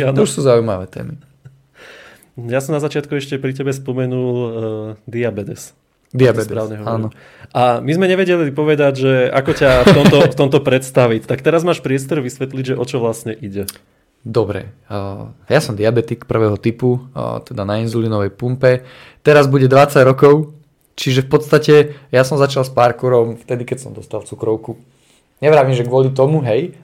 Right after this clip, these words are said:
Speaker 2: ale jednoducho nejak v tom roku to všetko prišlo. Dvetisícštvrtý inak. No a som úspešne diabetik doteraz.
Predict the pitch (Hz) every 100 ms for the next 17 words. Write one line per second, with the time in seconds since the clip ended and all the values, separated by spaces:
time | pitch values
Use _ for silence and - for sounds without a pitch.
0 | _ 117 117 113 117 117 120 123 120 127
1 | 123 120 - 127 131 131 127 127 - 131
2 | 151 139 123 - 175 196 - - _ _
3 | _ _ _ 127 120 - 165 - 117 117
4 | 120 120 135 160 - - _ _ _ _
5 | _ _ _ 123 120 - - 113 113 110
6 | 110 113 131 - _ _ _ _ _ _
7 | _ _ _ _ _ _ _ _ _ -
8 | 175 143 - 135 131 131 131 131 120 135
9 | 131 127 - 165 -